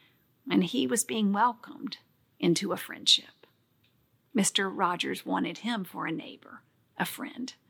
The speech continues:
and that friendship would change his life. When there was a crisis in Lloyd's family, when Jerry, Lloyd's dad, was trying to make amends, he collapsed and had to be rushed to the hospital.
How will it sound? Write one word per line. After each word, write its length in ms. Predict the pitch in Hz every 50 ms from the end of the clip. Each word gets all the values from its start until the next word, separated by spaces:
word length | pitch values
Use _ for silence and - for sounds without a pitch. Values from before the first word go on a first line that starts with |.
| _ _ _ _ _ _ _ _ -
and 160 | - 185 175
that 160 | 175 - -
friendship 480 | - - 220 196 202 - - 170 - -
would 140 | - - -
change 440 | - - - 277 247 233 220 - -
his 180 | 165 - -
life. 480 | - - - - - - - - - - _ _ _ _ _ _ _ _ _ _ _ _ _ _ _ _ _ _ - - - - - - - -
When 180 | - - 196
there 120 | 202 202 208
was 160 | 247 262 -
a 60 | 294
crisis 600 | - - - - 247 247 226 - - 220 165 - 190
in 120 | 185 185
Lloyd's 360 | 190 196 202 220 220 - -
family, 400 | - 247 214 202 190 185 175 175
when 180 | 185 185 196 180
Jerry, 440 | 175 202 202 220 208 190 170 180 190
Lloyd's 320 | 190 196 202 208 190 170
dad, 280 | - 202 190 196 - -
was 140 | 196 -
trying 260 | - - 208 196 214 202
to 60 | 196
make 280 | 196 196 202 202 -
amends, 440 | 214 190 190 196 185 185 - 349 -
he 160 | - 208 190
collapsed 640 | 190 - - 190 180 185 208 202 180 - - - -
and 100 | 175 156
had 160 | 160 185 180 -
to 60 | 156
be 140 | 160 180 180
rushed 360 | 170 190 190 190 - - -
to 120 | - -
the 80 | 175 170
hospital. 680 | - - 165 - - - - - - - - - -